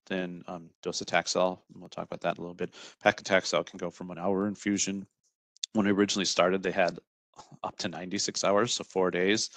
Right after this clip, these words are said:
The most common one when I had started was, um,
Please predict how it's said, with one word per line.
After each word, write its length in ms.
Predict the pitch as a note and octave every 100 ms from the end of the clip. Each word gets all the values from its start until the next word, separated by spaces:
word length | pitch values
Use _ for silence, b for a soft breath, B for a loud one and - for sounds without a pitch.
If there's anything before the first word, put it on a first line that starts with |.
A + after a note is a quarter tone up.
| B B B B B -
The 60 |
most 220 | G2 F#2
common 380 | - C3+ D3 F2
one 340 | E2 E2 E2 E2 -
when 100 | F2
I 100 | F2
had 200 | F2+ -
started 480 | - F2+ F2+ F2+ -
was, 420 | F2 E2+ - - F#2+
um, 280 | E2+ F2+